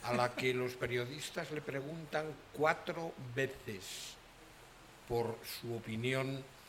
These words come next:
sobre la presencia de la otan en Madrid, y permanece callada mientras la portavoz del gobierno dice, "A esa pregunta voy a responder yo".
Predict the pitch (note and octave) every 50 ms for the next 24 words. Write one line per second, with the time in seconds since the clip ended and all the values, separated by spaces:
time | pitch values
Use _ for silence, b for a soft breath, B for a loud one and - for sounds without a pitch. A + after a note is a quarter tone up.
0 | B B - - - - - - - A2 A#2 A2+ A2+ A2+ A#2 A2+ - - A2 A2
1 | - - C3+ C3 C3 B2 - C#3+ C3+ B2+ A#2+ B2 A2+ A2+ A2 A2+ A#2 B2+ B2 -
2 | B2+ A#2+ A#2 A#2 A2 G#2+ G#2+ G#2+ G#2+ G#2+ A2 A2+ A#2 G#2+ G#2 - - - - -
3 | - - - - - - - - - - - - - C3+ B2 C3+ C3+ A#2 A2+ C3
4 | D3+ F3 F3 - F#3+ F#3 - D#3 C#3+ D3+ E3+ F3+ F3+ F#3 G3 G3 G3 F#3+ - -
5 | - - - - - - - - - - - - B2+ C3 C3+ B2+ B2 B2+ B2 B2
6 | B2 B2+ B2+ B2 - B2+ A#2 - - B2 A2+ B2+ D3 D3+ C#3+ D3+ D#3 D3 B2 B2+
7 | B2 B2+ C3+ C#3+ D3+ D3 D#3 D3+ C3+ B2 B2+ B2 A#2+ - - B2 A2+ G#2+ B B
8 | B B B B B B C3 C#3 D#3 F#3 F3+ - G#3 G3+ - F3 F3 D#3 E3 F3
9 | F3+ F#3 F3+ G#3+ F#3 E3+ E3 D#3+ D#3 D#3 D3+ D3 C#3 C#3 B2+ - - - C3 B2+
10 | B2 B2 B2+ B2 A#2 G2+ G#2+ G#2 G2